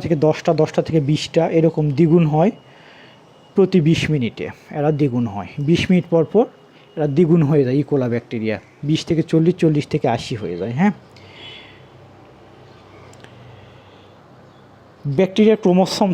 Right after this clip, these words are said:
থাকে, মানে ব্যাকটেরিয়ার ক্রোমোসোম থাকে সাইটোপ্লাজমে। ক্রোমোসোম সচরাচর কোথায় থাকে? নিউক্লিয়াসে থাকে, কিন্তু ব্যাকটেরিয়ার ক্রোমোসোম কোথায় থাকে? সাইটোপ্লাজমে থাকে।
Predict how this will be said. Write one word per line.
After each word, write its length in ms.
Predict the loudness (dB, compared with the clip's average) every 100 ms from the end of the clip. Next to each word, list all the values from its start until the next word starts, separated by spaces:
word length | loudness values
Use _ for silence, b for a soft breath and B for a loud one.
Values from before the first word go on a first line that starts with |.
| -2
থাকে, 180 | 0 2 2
মানে 120 | 2 2
ব্যাকটেরিয়ার 440 | 0 0 2 2 2
ক্রোমোসোম 360 | 2 2 -2 -2
থাকে 140 | -2 0
সাইটোপ্লাজমে। 720 | 0 0 0 0 0 -2 -6 -10 B B B B B _ _ _ b b b -2
ক্রোমোসোম 400 | 0 2 0 -2 -4 -10 -6
সচরাচর 480 | -2 2 2 0 -4
কোথায় 220 | -2 -2 -2
থাকে? 160 | -2 0
নিউক্লিয়াসে 480 | 0 2 0 0 -4
থাকে, 280 | -8 -10 -10 -8
কিন্তু 160 | -6 0
ব্যাকটেরিয়ার 400 | -2 0 2 2
ক্রোমোসোম 320 | 0 -2 -2 -4 0
কোথায় 200 | -2 0
থাকে? 180 | -4 -6 -12 b b b b -2
সাইটোপ্লাজমে 600 | -2 0 0 0 0 -2 -4
থাকে। 200 | -6